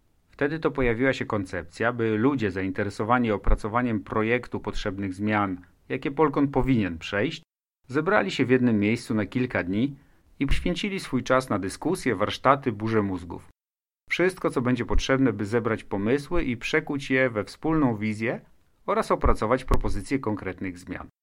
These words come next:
Do udziału w tym przedsięwzięciu zgłosili się przedstawiciele klubów fantastyki z całego kraju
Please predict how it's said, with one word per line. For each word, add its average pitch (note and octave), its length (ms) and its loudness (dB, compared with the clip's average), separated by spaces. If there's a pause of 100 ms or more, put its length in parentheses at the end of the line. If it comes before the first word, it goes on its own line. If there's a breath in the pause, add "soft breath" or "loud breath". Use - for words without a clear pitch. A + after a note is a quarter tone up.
(540)
Do G#2 120 2
udziału D3+ 380 2
w - 60 -6
tym A2+ 120 0
przedsięwzięciu G#2 720 -2
zgłosili D#3+ 520 -2
się C3 120 0
przedstawiciele G#2+ 680 2
klubów G2+ 360 0
fantastyki G2 540 -4
z - 80 -12
całego F#2+ 320 -4
kraju B2+ 420 0